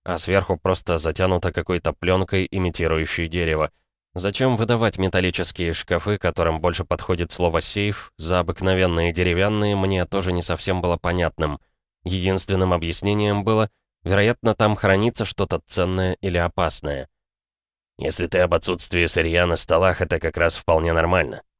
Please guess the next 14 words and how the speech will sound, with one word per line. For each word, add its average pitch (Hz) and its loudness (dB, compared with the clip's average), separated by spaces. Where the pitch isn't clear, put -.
пожал 85 2
плечами 82 -2
Арнье. 80 -2
«Все 98 0
находится 107 2
здесь», — 87 -4
указал 85 0
он 85 2
рукой 80 -2
в - -6
сторону 85 0
одного 80 0
из 78 -2
шкафов. - -2